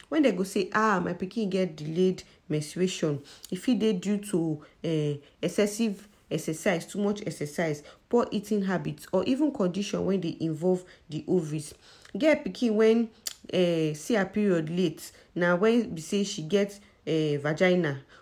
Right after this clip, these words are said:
but she never experience her first, eh, blood when she don, and she don reach fifteen years. Na those ones na we dey consider delayed menstruation. Other key points na say, compared to our before, before generations, eh,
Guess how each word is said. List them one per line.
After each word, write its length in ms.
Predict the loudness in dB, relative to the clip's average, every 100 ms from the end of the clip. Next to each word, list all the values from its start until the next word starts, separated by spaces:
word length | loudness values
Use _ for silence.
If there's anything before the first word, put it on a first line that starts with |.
| -8
but 140 | -6
she 140 | -4 0
never 340 | 0 2 0
experience 680 | -2 -8 -4 0 0 0 -4 -18 -16 -10
her 80 | -8
first, 560 | 0 0 0 -6 -20 _ _
eh, 400 | -4 -2 -2 -4 -8
blood 600 | -12 -10 0 2 2 -4 -14 -20 _ -2
when 180 | 0 0
she 180 | 0 2
don, 260 | 4 4 2
and 120 | -4
she 120 | 0
don 200 | 2 2
reach 180 | 0 -4
fifteen 400 | -10 -6 -2 0
years. 300 | 0 -2 -4 -20 -10
Na 100 | -4
those 200 | -2 0
ones 180 | -2 0
na 120 | -2
we 100 | -2
dey 100 | -6
consider 560 | -6 -6 -4 -4 -4 -6 -16 -16
delayed 380 | -12 -4 -4 -4
menstruation. 640 | -8 -10 -10 -10 -8 -10 -10 _ _ _ _ -2
Other 240 | 2 2
key 200 | 2 -2
points 380 | 0 0 0 -2
na 140 | -4
say, 400 | -2 0 2 2 -2 -18 -20 -20 _ _ _ _ _ _ 0
compared 400 | 2 4 2 2
to 500 | 2 4 6 6 6
our 180 | 6 4
before, 240 | 2 0
before 300 | -2 0 0
generations, 680 | 0 2 2 0 0 -2 0
eh, 160 | -2 -2